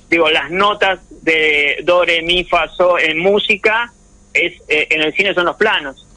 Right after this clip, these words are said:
Bueno, eso en las series no está. Yo, habiendo cambiado mi mirada, lo noto todo el tiempo. Entonces me, me,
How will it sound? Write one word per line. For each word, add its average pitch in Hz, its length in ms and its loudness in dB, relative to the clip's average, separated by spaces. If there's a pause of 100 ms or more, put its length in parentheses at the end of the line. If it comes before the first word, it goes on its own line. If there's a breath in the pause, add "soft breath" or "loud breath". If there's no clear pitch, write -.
(240 soft breath)
Bueno, 196 180 2
eso 214 120 0
en 226 60 2
las 202 120 -2
series 220 240 0
no 180 80 -4
está. - 340 -2 (840)
Yo, 208 420 0 (680)
habiendo 196 420 0
cambiado 196 360 2
mi 196 100 -2
mirada, 220 540 0 (300)
lo 165 180 4
noto 202 260 0
todo 196 140 2
el 180 100 2
tiempo. 170 400 -2
Entonces 185 340 0
me, 165 380 0
me, 147 500 0